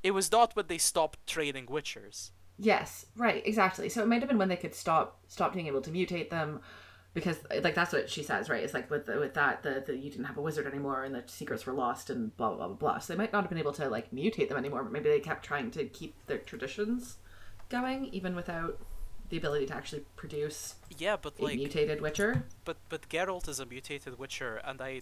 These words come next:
Speaker 1: I somehow doubt he's, like, possibly a hundred fifty or, or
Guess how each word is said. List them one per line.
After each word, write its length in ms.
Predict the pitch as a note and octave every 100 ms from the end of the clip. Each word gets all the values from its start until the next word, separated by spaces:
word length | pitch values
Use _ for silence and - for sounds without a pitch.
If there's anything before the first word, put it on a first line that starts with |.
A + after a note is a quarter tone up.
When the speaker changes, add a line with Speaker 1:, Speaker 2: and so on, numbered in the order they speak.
| -
Speaker 1:
I 100 | C3+
somehow 380 | - D#3+ D3+ C#3+
doubt 280 | C3 C#3 -
he's, 220 | C3+ B2+
like, 260 | A#2+ A2 -
possibly 600 | C3+ C3 - C3+ B2+ A2+
a 80 | A2
hundred 360 | C#3 C3 B2+ -
fifty 360 | C3+ - C3
or, 80 | A#2 A2+
or 100 | -